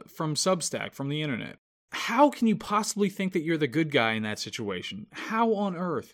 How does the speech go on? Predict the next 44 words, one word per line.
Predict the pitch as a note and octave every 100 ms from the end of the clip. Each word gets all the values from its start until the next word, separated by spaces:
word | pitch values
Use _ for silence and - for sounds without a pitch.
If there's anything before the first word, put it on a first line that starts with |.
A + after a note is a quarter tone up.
| _
Obviously, | G3 A3+ G3+ A#3 G#3 D#3+ -
just | D#3 G#3 -
a | A3+
few | - G#3+ A#3
years | D#3+ B3 B3+
ago, | C#3 G#2+
wouldn't, | A#2+ G3 G#3+
you | D#3+ F#3+
wouldn't | A#3+
have | A#3+
to | -
go | F#3
back | F3 G3+ -
that | D3+
long. | C3 G3+ G#3 A#2+ A2+ - _ _
Any | A#3+ D4 A3+
journalist | C3+ A#2+ G#2+ G#2 G#2 -
would | B2+ A#2+
say | - C3 B2+
that, | A#2+
"Okay, | A2+ C#3+ D3+ B2
well, | D#3 D3+
write | C3+ D#3 F3
your | F3+ D#3
own | E3 G#3+
piece | - A#2+ G2 -
that | - B2 C3
confronts | - D#3 - F3 F#3 -
whatever's | C#3+ C#3+ C#3+ D3 C3
being | D3+ D3
argued | D3+ E3 C3+ C3
in | A2+
this | A2 -
piece." | A#2+ G#2+ -
Not | A3 C4 F#3
go | F#3 A3
through | A3+ G#3+ G3+
it |
and | D#3+
try | - G3
to | F#3+
get | E3 D3
it | A2+ G#2+
banned. | C3+ B3+ E3+ A#2 G3+